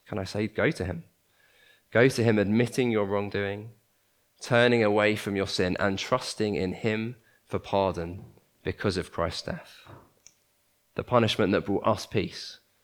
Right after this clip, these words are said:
was on him. Go to him, whether that's for the first time today or for the thousandth time.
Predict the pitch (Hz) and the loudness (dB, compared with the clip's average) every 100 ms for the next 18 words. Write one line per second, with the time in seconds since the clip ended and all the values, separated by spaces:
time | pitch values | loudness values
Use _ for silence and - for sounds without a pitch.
0 | _ 87 87 85 85 82 80 - _ _ | _ -10 -8 -8 -8 -8 -10 -16 _ _
1 | _ _ _ _ _ _ _ _ _ _ | _ _ _ _ _ _ _ _ _ _
2 | _ 131 127 135 127 127 117 113 110 - | _ 6 6 6 6 8 8 6 4 2
3 | 110 - - 123 131 - 123 120 117 113 | -2 0 4 4 4 2 2 2 4 4
4 | 127 113 110 104 107 104 - 151 113 98 | 6 6 4 4 0 0 4 4 4 -2
5 | - 95 87 85 | -6 -8 -8 -10